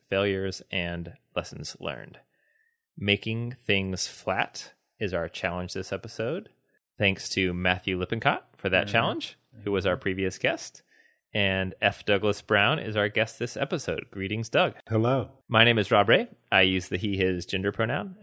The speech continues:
Speaker 1: and I'm a designer and run the Exoskeleton art space here in Los Angeles.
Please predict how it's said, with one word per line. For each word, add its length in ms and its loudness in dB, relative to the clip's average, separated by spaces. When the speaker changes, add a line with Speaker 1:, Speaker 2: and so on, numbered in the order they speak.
Speaker 1:
and 180 -2
I'm 140 -2
a 40 0
designer 460 -2
and 240 -6
run 140 -4
the 120 -6
Exoskeleton 880 -6
art 160 4
space 340 -6
here 320 0
in 80 -4
Los 160 -6
Angeles. 480 -4